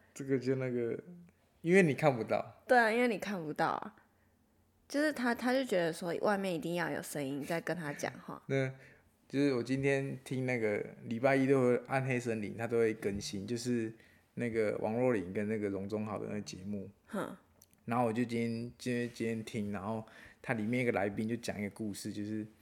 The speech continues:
Speaker 1: 他就讲说，那，那个来宾是有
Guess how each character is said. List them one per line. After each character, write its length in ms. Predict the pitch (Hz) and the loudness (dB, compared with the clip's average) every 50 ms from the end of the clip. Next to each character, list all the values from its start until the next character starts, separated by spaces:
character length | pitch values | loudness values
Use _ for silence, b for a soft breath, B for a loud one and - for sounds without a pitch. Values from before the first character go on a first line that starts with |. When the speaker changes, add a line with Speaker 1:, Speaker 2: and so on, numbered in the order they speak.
| b b b b b b _ - | b b b b b b _ -2
Speaker 1:
他 100 | - 143 | 2 2
就 100 | 143 143 | 4 4
讲 220 | 139 113 95 104 | 4 2 0 0
说， 280 | 110 120 120 120 117 120 B B B B B B B B _ | 2 2 4 4 2 0 B B B B B B B B _
那， 160 | 147 165 180 175 | 2 2 2 4
那 220 | 180 170 170 165 | 2 4 6 6
个 60 | 147 | 8
来 160 | 127 120 120 | 8 8 6
宾 180 | 120 127 127 131 | 6 4 0 0
是 160 | 131 139 131 | 2 2 2
有 240 | 117 101 - - | 2 2 0 -2